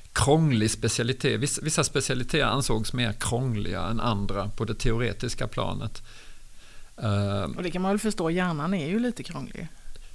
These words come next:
Speaker 1: Ja, det, det är precis. Det, den idén hade vi och, och,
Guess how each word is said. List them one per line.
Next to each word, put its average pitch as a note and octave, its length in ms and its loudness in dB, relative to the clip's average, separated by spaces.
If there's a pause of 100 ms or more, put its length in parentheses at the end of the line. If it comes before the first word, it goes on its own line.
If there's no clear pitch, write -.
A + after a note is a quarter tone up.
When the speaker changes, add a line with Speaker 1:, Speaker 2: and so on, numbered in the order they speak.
(280)
Speaker 1:
Ja, E3 520 6
det, F#3 200 4 (320)
det C#3+ 100 0
är E3 40 2
precis. D#3+ 640 4
Det, D3+ 220 2
den D#3 280 2
idén C#3+ 320 4
hade C3 240 4
vi G#2+ 280 4
och, A#2+ 480 4
och, B2 380 4